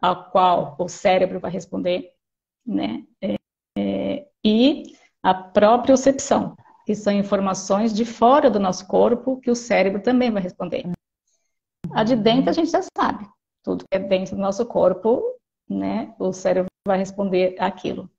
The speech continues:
Agora, o interessante, que é o que a gente vai focar hoje aqui, que é o que a gente pode também ter um pouco mais de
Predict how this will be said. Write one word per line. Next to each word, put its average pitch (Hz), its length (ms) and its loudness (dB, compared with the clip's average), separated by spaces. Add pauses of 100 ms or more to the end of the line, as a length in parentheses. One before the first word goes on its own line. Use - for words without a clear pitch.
(1080)
Agora, 185 800 2 (640)
o 262 140 6
interessante, 220 840 2 (200)
que 190 100 -2
é 180 100 4
o 180 320 0
que - 100 -4
a 170 60 0
gente 180 220 -8
vai 180 100 -4
focar 175 380 -4
hoje 185 240 0
aqui, 220 520 -4 (220)
que - 140 0
é 196 80 8
o 190 100 4
que 202 100 0
a 196 40 4
gente 190 440 -2
pode 202 540 2
também 190 580 0
ter 214 200 2
um 208 120 -2
pouco 214 280 2
mais 190 480 -2
de 180 600 -2